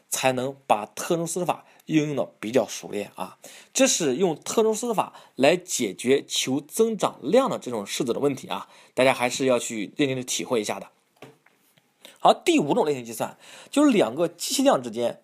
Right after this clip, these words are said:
做除法运算啊，两个机器量之间做除法运算。对于这种式子，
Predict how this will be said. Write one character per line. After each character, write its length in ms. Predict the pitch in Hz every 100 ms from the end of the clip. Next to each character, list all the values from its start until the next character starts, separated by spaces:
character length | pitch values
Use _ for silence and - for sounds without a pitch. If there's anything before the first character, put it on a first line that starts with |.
| _
做 300 | - 262 139 -
除 320 | - - 214
法 180 | 240 -
运 120 | 107
算 280 | 101 113 101 -
啊， 220 | 101 - - _
两 340 | 139 156 127 120
个 200 | 185 147
机 220 | - 208
器 80 | 220
量 180 | 226
之 80 | -
间 180 | 143 147
做 260 | 147 208 135
除 220 | - -
法 180 | 208 -
运 80 | 85
算。 240 | - 107 - - - -
对 160 | 269
于 60 | 262
这 120 | -
种 160 | 359 143
式 200 | - 139
子， 240 | 110 -